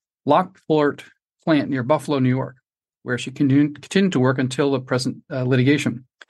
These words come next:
Banks has been promoted twice during her tenure at General Motors,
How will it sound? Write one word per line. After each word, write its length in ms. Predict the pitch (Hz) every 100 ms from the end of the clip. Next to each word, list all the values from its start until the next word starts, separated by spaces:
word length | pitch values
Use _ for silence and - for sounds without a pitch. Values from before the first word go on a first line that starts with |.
| _ _ _ _ -
Banks 280 | 160 170
has 100 | 170
been 160 | 147 127
promoted 380 | 139 143 147 131
twice 360 | - 147 180
during 260 | 180 156 156
her 120 | 165
tenure 360 | 151 147 147 156
at 180 | 147 131
General 240 | 143 147
Motors, 440 | 139 151 175 180